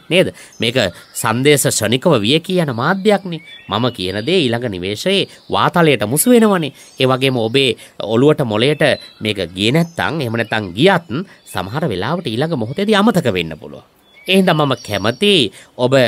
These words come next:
මගේ මේ වැඩසටහන සමග සම්බන්ධ වෙලා යම් යම් දේවල් ලියමින් එහෙම, අ, ස-, සක්‍රීය ග්‍රාහකයෙක් විදිහට, සක්‍රීය ශ්‍රාවකයෙක් විදිහට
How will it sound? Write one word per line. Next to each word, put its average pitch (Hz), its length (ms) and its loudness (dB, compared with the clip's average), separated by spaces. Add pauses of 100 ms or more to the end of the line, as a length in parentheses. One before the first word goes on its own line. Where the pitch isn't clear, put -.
(240)
මගේ 113 440 -2
මේ 92 200 -2
වැඩසටහන 90 560 -6
සමග 87 300 -12
සම්බන්ධ 92 500 -4
වෙලා 190 240 2 (280)
යම් 120 260 -2
යම් 123 180 -2
දේවල් 113 320 0
ලියමින් 117 540 0 (220)
එහෙම, 139 260 -2
අ, 185 100 4 (400)
ස-, - 400 -2
සක්‍රීය 190 640 2
ග්‍රාහකයෙක් 139 580 0
විදිහට, 104 400 -4 (320)
සක්‍රීය 147 540 -4
ශ්‍රාවකයෙක් 147 720 -2
විදිහට 85 320 -8